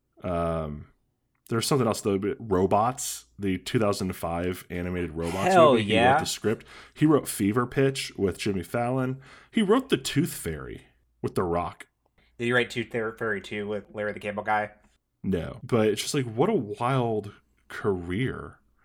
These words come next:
Speaker 1: for Babaloo Mandel.
Speaker 2: To go back to League of Their Own a little bit, um, I don't know if it's a movie or a series, but they are making a reboot of this on Amazon.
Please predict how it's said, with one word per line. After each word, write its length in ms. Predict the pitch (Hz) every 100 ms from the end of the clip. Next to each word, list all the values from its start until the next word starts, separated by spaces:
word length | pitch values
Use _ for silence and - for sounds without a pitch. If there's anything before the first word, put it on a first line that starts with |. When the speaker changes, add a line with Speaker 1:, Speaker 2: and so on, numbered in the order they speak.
| _
Speaker 1:
for 100 | -
Babaloo 420 | 101 95 98 92 90
Mandel. 640 | 90 82 87 90 78 - _ _ _ _ _ _ _ _ _ _
Speaker 2:
To 60 | -
go 80 | 151
back 200 | 165 160
to 120 | 151
League 220 | 123 127
of 80 | 120
Their 160 | 101 104
Own 120 | 110
a 100 | 110
little 200 | 98 95
bit, 380 | 95 92 90 - _
um, 420 | 107 101 98 95 - _ _ _ _ -
I 160 | 117 117
don't 220 | 107 147
know 60 | 202
if 100 | 202
it's 140 | -
a 60 | 107
movie 520 | 104 117 165 190 196
or 160 | 139 113
a 60 |
series, 880 | - - 135 147 104 92 101 - - -
but 320 | 104 110 104
they 140 | 110 104
are 800 | - 113 147 143 127 117 107 -
making 380 | 117 113 - 110
a 60 | 95
reboot 460 | 95 135 160 113 98
of 120 | 90
this 340 | 98 95 -
on 220 | - 95
Amazon. 680 | 98 113 104 90 - - -